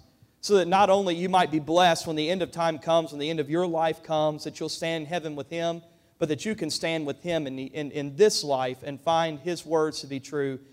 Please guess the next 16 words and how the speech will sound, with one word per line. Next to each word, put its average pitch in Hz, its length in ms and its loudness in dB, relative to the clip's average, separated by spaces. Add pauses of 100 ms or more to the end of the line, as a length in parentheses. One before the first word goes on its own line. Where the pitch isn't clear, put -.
(160)
that 135 140 -4
he 165 140 -6
will 170 160 0
give 147 240 0
us 139 220 -2
life 143 380 0 (340)
and 143 140 -14
life 147 360 2 (160)
more 139 260 0
abundantly, 131 640 -4
that 123 200 -12
you 175 120 -6
would 147 180 -4
know 143 520 -2 (320)
that 135 280 -6
today, 127 540 -8